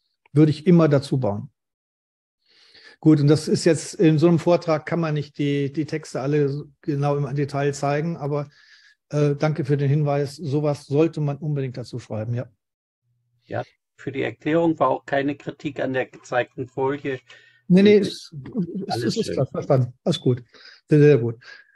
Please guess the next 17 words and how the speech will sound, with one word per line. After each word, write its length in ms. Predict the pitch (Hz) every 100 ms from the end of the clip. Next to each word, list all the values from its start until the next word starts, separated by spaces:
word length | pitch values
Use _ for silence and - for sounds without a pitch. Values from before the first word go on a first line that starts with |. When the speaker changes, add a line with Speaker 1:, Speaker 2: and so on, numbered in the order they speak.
| _ -
Speaker 1:
Ähm, 460 | 151 147 147 - - _ _ _ _ _ _ _ _ _ - 143 127 - -
hier 260 | 147 170
auch 80 | 156
nochmal, 1120 | 170 160 160 156 165 190 151 151 151 143 - _ _ _ 233
äh, 80 | 269 _ -
Makrophilatelie 1080 | 190 156 165 165 175 180 170 156 165 156 160
gilt 400 | 143 143 139 -
grundsätzlich 1000 | 131 160 170 156 147 - 147 139 139 -
als, 600 | 139 127 127 - - - _ -
äh, 320 | 135 123 110 - _ _ _ _ _
Postgeschichte 880 | - 156 - 165 - 185 - 185 180 - _ _ _ _ -
oder 180 | 120 117
auch 140 | 123
dann 180 | - 131
jetzt 180 | 127 -
hier 140 | 135
Fiskalgeschichte, 1000 | - 135 - 147 170 156 175 156 170 165